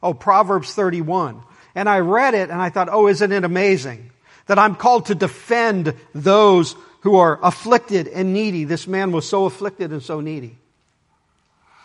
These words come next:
And how often would I drive by one of those people and see them walking down the street screaming to the various voices coming into their mind?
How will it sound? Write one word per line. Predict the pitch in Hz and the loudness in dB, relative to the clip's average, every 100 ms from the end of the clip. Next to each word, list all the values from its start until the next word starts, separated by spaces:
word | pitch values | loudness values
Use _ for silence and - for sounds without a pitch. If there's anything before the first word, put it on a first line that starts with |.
| _ - - | _ -8 0
And | 208 | 4
how | 226 | 6
often | 214 226 254 254 208 | 8 8 6 2 2
would | 196 | 2
I | 196 | 2
drive | 151 196 196 | 2 2 4
by | 170 214 | 4 4
one | 180 196 | 2 0
of | 220 | 0
those | 190 180 - | 0 -2 -4
people | - 226 - 123 - _ _ _ _ _ _ _ _ _ _ _ _ | -10 -12 -10 -14 -14 _ _ _ _ _ _ _ _ _ _ _ _
and | - 180 | -8 -4
see | - 269 | -2 0
them | 240 196 | 2 2
walking | 175 226 233 240 | 4 4 4 0
down | 214 208 | 0 0
the | 190 | -2
street | - 233 160 | -4 -8 -8
screaming | - - 240 302 233 170 | -12 -4 -2 0 -2 -2
to | 208 | -4
the | 175 | -4
various | 143 226 262 233 | 0 2 2 0
voices | 135 135 240 285 196 147 | -2 0 0 0 -4 -8
coming | - 220 220 185 - _ | -6 -4 -4 -6 -12 _
into | 240 240 233 | -4 -2 0
their | 214 | 0
mind? | 180 185 220 175 139 123 | 2 4 4 2 -4 -12